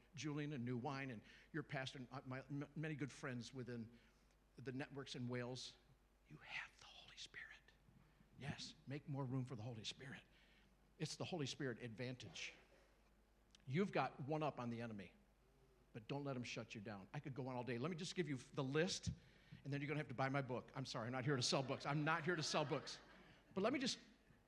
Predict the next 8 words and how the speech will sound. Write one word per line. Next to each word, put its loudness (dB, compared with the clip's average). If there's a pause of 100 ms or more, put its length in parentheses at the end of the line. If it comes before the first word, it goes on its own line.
(380)
okay, 4
three 0
things. 0
The -2
prophetic 2
involves 4
a -4
process. -2